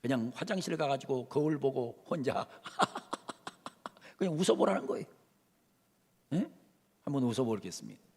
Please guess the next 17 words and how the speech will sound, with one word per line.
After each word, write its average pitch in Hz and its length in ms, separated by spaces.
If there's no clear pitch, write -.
한번 131 200
웃어보겠습니다. 127 560
따라하겠습니다. 151 540
두 151 120
손 151 140
들고, 135 340
두 - 80
손 - 140
들고 - 220
또 - 120
따라하래도 - 640
못 185 160
따라해요. 170 500
<laughs> - -
속이 175 260
좀 180 140
어때요? 104 380